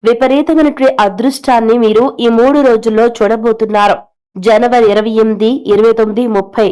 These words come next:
ఇవి మీకు చెప్పాలి అని అంటే మిగిలిన రోజులతో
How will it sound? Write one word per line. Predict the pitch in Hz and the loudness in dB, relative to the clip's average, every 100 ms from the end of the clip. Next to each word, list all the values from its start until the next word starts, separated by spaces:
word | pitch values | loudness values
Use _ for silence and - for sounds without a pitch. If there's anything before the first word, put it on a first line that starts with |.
| - _ _ - | -4 _ _ -4
ఇవి | 240 262 | 0 0
మీకు | 240 240 240 269 - | -2 -2 -4 -6 -4
చెప్పాలి | 240 - 247 247 247 | -4 -2 0 2 2
అని | 220 214 | 2 0
అంటే | 202 208 214 - - _ _ 240 | -2 0 0 0 -8 _ _ 0
మిగిలిన | 262 269 320 269 | 0 2 2 2
రోజులతో | 240 247 247 | 2 0 -2